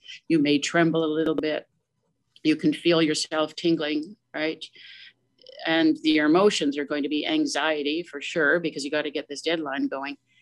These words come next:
Could be a lot of anger there. Sounds to me like there was anger there. Like, you know, "This is just so unfair. I can't do this anymore." And then the final piece is the behavioral aspect, which is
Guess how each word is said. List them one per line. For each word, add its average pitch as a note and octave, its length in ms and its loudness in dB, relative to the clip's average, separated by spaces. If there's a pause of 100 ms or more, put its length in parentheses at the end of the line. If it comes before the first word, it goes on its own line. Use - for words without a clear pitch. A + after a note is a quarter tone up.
(120)
Could D4+ 220 4
be A3 140 4
a E3+ 80 2
lot E3+ 200 2
of C#3+ 100 0
anger D#3+ 340 2
there. - 320 -6
Sounds A3 360 -2
to G3 100 -4
me G#3+ 100 4
like E3+ 220 -2
there E3+ 100 0
was F#3 160 0
anger F3 340 0
there. - 160 -12 (600)
Like, E3 180 0
you - 80 4
know, E3 160 2
"This F3+ 180 0
is E3 100 -4
just - 300 -2
so F#3+ 220 2
unfair. D#3+ 520 -4
I C#3+ 100 -6
can't G3 340 -8 (160)
do G#3+ 200 -2
this D#3 220 -2
anymore." - 600 -4 (640)
And F#3+ 340 4
then E3 240 4
the D#3+ 80 -2
final G3 440 -2
piece D3+ 340 -6
is C#3+ 140 -6
the - 80 -20
behavioral F3 640 0
aspect, C3+ 580 -6
which D#3+ 240 -2
is D#3 200 2